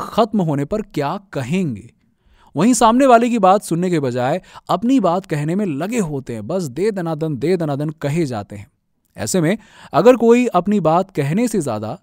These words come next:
सामने वाले की बात पर ध्यान देता है तो सामने वाले की पसंद बन जाता है। इसीलिए अगर आप भी सामने वाले की बात को ध्यान से सुनेंगे, गौर से सुनेंगे और समझने की कोशिश करेंगे, तो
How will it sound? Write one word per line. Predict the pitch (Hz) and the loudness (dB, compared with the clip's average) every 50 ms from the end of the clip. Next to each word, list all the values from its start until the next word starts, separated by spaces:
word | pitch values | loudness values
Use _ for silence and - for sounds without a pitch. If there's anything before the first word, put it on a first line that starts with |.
| _ - | _ -14
सामने | - - 160 151 185 214 240 220 | -6 -2 0 0 2 2 2 4
वाले | 196 175 190 190 | 4 4 2 2
की | 196 202 202 | 0 -2 -2
बात | 147 135 131 143 143 - | 0 0 -2 -2 -2 -4
पर | 156 139 131 | -6 -6 -6
ध्यान | 127 104 117 123 120 117 | -8 -10 -10 -8 -8 -8
देता | 101 107 117 - 170 156 | -6 -6 -4 -2 -2 -2
है | 123 139 170 - _ _ _ _ _ _ _ - | -2 -4 -8 -12 _ _ _ _ _ _ _ -8
तो | 123 | -8
सामने | - - - 123 135 165 190 202 | -6 -6 -4 -4 -2 -2 -2 -2
वाले | 175 147 151 127 131 131 | 0 -2 -2 -2 -4 -4
की | - 240 247 - _ - | -4 -6 -8 -8 _ -12
पसंद | 107 107 - 147 165 180 143 | -10 -8 -8 -6 -6 -6 -8
बन | 110 107 117 120 123 117 | -8 -10 -10 -8 -8 -8
जाता | 107 117 131 110 - - 92 | -8 -10 -12 -12 -12 -14 -16
है। | 107 - - _ _ _ _ _ _ _ - | -16 -18 -20 _ _ _ _ _ _ _ -12
इसीलिए | 107 101 127 139 160 180 165 - - _ _ - - - | -8 -4 0 4 4 4 4 4 0 _ _ -20 -16 -10
अगर | - 117 131 135 | -6 -2 0 2
आप | 139 160 202 196 | 4 4 4 4
भी | 208 220 | 2 0
सामने | - 190 170 175 185 185 | 0 0 0 0 0 2
वाले | 175 160 170 175 | 2 2 0 0
की | 165 170 | 0 -2
बात | 147 131 127 139 156 160 - | 0 0 2 2 0 0 -2
को | - 139 143 170 175 | -2 -2 0 0 -2
ध्यान | 135 104 107 117 120 139 156 175 175 | -4 -6 -8 -6 -4 -4 -2 -4 -4
से | - 143 131 | -4 -6 -6
सुनेंगे, | - 120 113 135 156 156 131 110 110 123 135 | -6 -6 -6 -4 -4 -4 -4 -4 -4 -4 -4
गौर | 131 113 123 123 139 156 175 | -4 -2 0 2 2 2 2
से | 165 - 156 | 0 -2 -6
सुनेंगे | 127 123 110 110 104 104 101 113 139 175 190 - _ _ _ _ - | -6 -6 -6 -6 -6 -6 -6 -4 -4 -6 -6 -10 _ _ _ _ -6
और | 113 139 | -6 -6
समझने | 139 - 139 120 127 127 127 156 214 240 | -6 -6 -6 -6 -6 -4 -2 -2 -2 0
की | 226 214 | -2 -2
कोशिश | - 143 135 - - 123 - | -2 -2 -4 -4 -6 -10 -10
करेंगे, | - 110 107 104 104 110 127 170 214 _ _ _ _ _ _ _ - | -10 -10 -10 -8 -6 -6 -6 -8 -8 _ _ _ _ _ _ _ -16
तो | - | -14